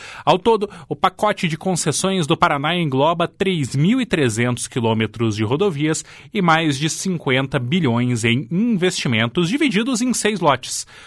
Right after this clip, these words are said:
Outros dois leilões acontecem ano que vem para completar o processo. Segundo o ministro dos Transportes, Renan Filho, o modelo escolhido pelo Paraná serve de exemplo para o restante do país.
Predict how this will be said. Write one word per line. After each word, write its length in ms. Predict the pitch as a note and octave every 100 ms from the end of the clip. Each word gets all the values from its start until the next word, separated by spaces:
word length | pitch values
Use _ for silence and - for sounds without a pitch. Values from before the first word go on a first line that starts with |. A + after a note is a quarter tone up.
| -
Outros 440 | - C3+ C#3+ G3 C3
dois 260 | E3+ A#3+
leilões 440 | F#3+ D#3+ B2 D#3 F3
acontecem 680 | E3+ E3 - D3+ - D3+
ano 160 | B2 D3+
que 120 | B3
vem 200 | D3 C3
para 260 | C#3+ D3+ C3+
completar 680 | - G3+ D4 E3+ - G#2
o 60 | G#2+
processo. 640 | - D#3 - D3+ - - - - - -
Segundo 440 | - C4 C#4 B3+
o 60 | D#3+
ministro 600 | B2+ D3 B3 - G3+ E3+
dos 240 | G3+ -
Transportes, 840 | G3+ F#3+ - - F#3+ D#3 - B2 -
Renan 280 | B2 C#3
Filho, 400 | D#3+ F3 D3+ D3+ - - -
o 80 | E4
modelo 360 | E4 D4 D4 C#4
escolhido 540 | - - A3+ G3+ F3
pelo 340 | - F3 E3 D#3+
Paraná 440 | A3 G#3 E3 F#3
serve 420 | - C#3 C3 C#3
de 140 | B2+ F#3+
exemplo 520 | F3 B2 B2 B2 D3
para 220 | B2+ A#2
o 40 |
restante 480 | C3+ E3+ - G2+ G2
do 80 | A#2+
país. 540 | D#3+ D#3 G#2 - -